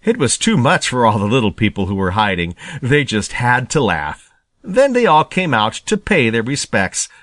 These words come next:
to Paddy the Beaver. End of chapter four, and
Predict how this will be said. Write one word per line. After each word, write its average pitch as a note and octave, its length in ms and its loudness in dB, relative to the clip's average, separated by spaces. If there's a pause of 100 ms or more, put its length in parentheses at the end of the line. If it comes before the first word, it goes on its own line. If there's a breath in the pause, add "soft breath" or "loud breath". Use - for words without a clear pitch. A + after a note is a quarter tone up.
(120)
to E3+ 120 -2
Paddy F2+ 380 -4
the F#2 100 -4
Beaver. E2 560 -6 (1300 soft breath)
End F#3+ 240 2
of F#3 120 0
chapter B2+ 400 -2
four, E2 500 -2 (320)
and G#2+ 380 0